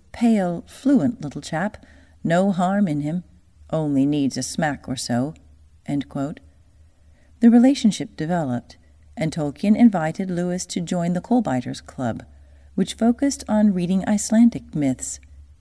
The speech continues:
in nineteen twenty-seven. These and other regular meetings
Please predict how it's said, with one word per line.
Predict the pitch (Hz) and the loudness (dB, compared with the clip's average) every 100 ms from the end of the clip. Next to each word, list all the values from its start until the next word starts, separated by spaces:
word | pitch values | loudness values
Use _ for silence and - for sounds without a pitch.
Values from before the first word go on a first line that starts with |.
| - | -8
in | 165 | -4
nineteen | 156 151 147 139 | -2 -4 -6 -6
twenty-seven. | 139 139 - 156 131 120 - - _ _ _ _ _ _ - _ | -6 -6 -6 -6 -4 -6 -8 -18 _ _ _ _ _ _ -20 _
These | 165 202 170 151 - | 0 0 0 -2 -4
and | 170 175 | -4 0
other | 214 233 180 | 2 2 2
regular | 165 156 151 | 0 -2 -4
meetings | 147 135 139 175 | -2 -2 -4 -6